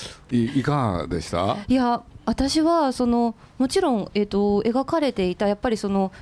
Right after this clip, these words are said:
Speaker 2: ビザを取得した後の、その人たちが、またどういう、まだ絶対その後苦難はあるはずでっていう、その、船に乗る乗れないとか、そういうところもしっかり描かれてて、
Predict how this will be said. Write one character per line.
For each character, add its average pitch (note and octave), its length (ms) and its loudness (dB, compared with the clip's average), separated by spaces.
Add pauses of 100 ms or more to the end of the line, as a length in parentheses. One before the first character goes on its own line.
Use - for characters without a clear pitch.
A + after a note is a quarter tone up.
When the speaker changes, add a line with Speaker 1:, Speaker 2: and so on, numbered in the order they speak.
Speaker 2:
ビ D4 120 2
ザ C5+ 200 2
を G#3+ 160 2
取 G3+ 100 -4
得 B3 280 0
し - 100 -4
た D#4+ 160 0
後 G#3+ 240 -2
の、 G#3+ 180 2
そ A3 120 -2
の C#4+ 120 2
人 A4+ 160 0
た A3 140 0
ち F#3+ 160 -4
が、 F#3+ 240 0 (360)
ま D4+ 220 4
た F4+ 100 -2 (160)
ど G#4 300 2
う - 20 4
い A#3+ 420 4
う、 - 40 -10 (100)
ま D#4+ 200 2
だ D4+ 120 0
絶 G#3+ 200 -2
対 E4 160 0
そ E4+ 100 -2
の E4 100 2
後 F#4 160 -2
苦 D4 140 0
難 A3 180 0
は F3+ 80 2
あ F3+ 40 2
る F3+ 80 0
は F3+ 140 0
ず F3+ 100 -2
で F#3 100 2
っ F#3 40 -4
て F#3 140 -4
い F#3 40 2
う、 F3+ 40 0
そ A#3 120 -2
の、 A3 160 0 (240)
船 C4 260 2
に G#3 80 2
乗 F#3+ 140 2
る F#3 100 0
乗 F#3 140 2
れ G3 100 0
な G3+ 140 0
い G3+ 40 -4
と G3+ 120 -8
か、 F#3 100 -4
そ C4 120 -4
う - 20 0
い - 20 -2
う C#4+ 40 -6
と D4+ 100 -4
こ E4+ 100 2
ろ E4 80 2
も G3+ 140 2
し - 100 -8
っ - 40 -20
か A3+ 120 -4
り F3 160 0
描 F3+ 100 0
か G3 140 -2
れ F3+ 100 -2
て D#3+ 140 -2
て、 D#3+ 180 0